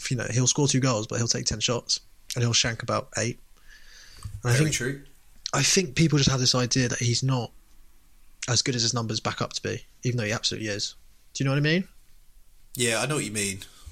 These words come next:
Speaker 2: It's, it's a confusing one because, do you know what I think it is? I do think there's an element of that people just don't really, they don't really know him as a personality,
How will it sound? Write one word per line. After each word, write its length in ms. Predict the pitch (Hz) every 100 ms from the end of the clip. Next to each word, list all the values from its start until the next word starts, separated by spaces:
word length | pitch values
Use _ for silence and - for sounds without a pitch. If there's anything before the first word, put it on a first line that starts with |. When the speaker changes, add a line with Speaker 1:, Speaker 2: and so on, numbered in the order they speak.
| -
Speaker 2:
It's, 260 | 120 - -
it's 160 | 139
a 60 | 139
confusing 440 | 120 131 123 107
one 200 | 95 95
because, 520 | 92 95 98 92 - - - - - - - - - - -
do 80 |
you 60 | 143
know 60 | 156
what 120 | 151
I 20 |
think 200 | 143 135
it 80 | -
is? 400 | 120 92 - - -
I 120 | 123
do 240 | 123 160
think 420 | 147 - 120 101 95
there's 160 | 107
an 60 | 113
element 380 | 110 104 95 87
of 120 | 92
that 140 | 98
people 220 | - 98
just 220 | 107 101 -
don't 200 | 104 90
really, 380 | 101 101 92 - - - - -
they 80 | 113
don't 100 | 127
really 180 | 127 120
know 200 | 113 113
him 280 | 117 123 135
as 100 | 120
a 40 |
personality, 800 | 104 104 - 104 104 - 123 127